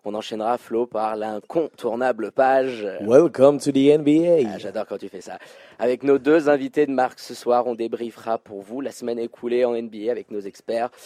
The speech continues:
Speaker 1: Pour finir cette émission par le plus qu'attendu, le quiz du cinq majeur concocté par votre Florian National.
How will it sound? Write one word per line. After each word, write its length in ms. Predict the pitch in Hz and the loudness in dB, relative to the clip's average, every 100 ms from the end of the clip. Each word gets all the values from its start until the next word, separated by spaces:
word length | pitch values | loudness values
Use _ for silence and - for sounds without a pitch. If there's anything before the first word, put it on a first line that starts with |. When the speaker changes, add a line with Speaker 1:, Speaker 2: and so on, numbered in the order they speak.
| - - _ _ | -20 -20 _ _
Speaker 1:
Pour 160 | 127 - | -8 -6
finir 340 | 123 120 131 | -4 -4 -4
cette 180 | 131 135 | -6 -8
émission 560 | 127 123 - 127 123 - _ | -6 -8 -4 -2 -2 -4 _
par 280 | - 113 110 113 | -6 -4 -4 -6
le 160 | 110 | -6
plus 320 | 117 110 120 - | -6 -8 -10 -10
qu'attendu, 560 | 98 107 101 110 110 | -16 -14 -12 -8 -6
le 100 | 104 | -8
quiz 480 | - 147 165 175 139 | -6 -6 -4 -6 -10
du 140 | 123 | -12
cinq 260 | 117 123 113 | -10 -10 -10
majeur 460 | 107 107 117 120 - | -10 -6 -4 -4 -6
concocté 560 | 110 - 98 - 123 | -14 -14 -12 -6 -6
par 180 | 120 101 | -6 -6
votre 300 | 107 113 104 | -6 -8 -12
Florian 420 | - 95 98 113 | -10 -10 -8 -8
National. 680 | 113 98 101 92 107 123 98 | -8 -10 -16 -12 -8 -6 -8